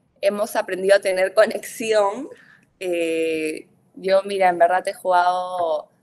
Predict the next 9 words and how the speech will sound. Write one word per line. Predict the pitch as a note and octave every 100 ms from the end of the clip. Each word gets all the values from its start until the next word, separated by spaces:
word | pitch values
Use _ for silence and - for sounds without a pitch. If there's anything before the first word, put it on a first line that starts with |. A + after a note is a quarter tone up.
| _ _ _ _ _ _ _ _ _ _ -
sí, | F#3 F3 E3+
mi | E3+
carrera | F3 F#3 G3+ A3+
es | -
corta, | - A3 G#3 G3+ G#3 G3+
pero | F3 E3+ E3
no | E3+ F#3+
había | G3+ G#3 G#3+
tenido | F#3+ F3+ F#3 F3+ F#3 F3 E3